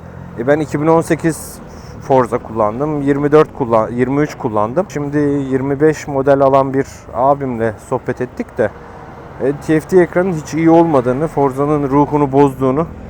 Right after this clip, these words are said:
falan söylüyor. Çünkü şey yani diyor ki belli menülere girdiğimde belli alanları göremiyorum. Ama şeydeyken,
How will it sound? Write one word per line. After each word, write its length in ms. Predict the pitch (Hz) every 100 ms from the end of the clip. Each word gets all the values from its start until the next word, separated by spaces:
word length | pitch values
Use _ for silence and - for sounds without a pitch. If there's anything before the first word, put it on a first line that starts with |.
| - - - -
falan 280 | 151 156 160
söylüyor. 500 | 156 120 110 135 180 -
Çünkü 240 | 160 175
şey 260 | - 175 131
yani 300 | 120 117 131
diyor 120 | 151
ki 200 | 151 135
belli 260 | 147 156
menülere 440 | 156 147 147 143 139
girdiğimde 500 | 131 120 127 147 139
belli 220 | 131 139
alanları 420 | 143 135 131 135
göremiyorum. 560 | 139 117 107 101 113 147
Ama 160 | 127 139
şeydeyken, 640 | - 147 139 127 156 165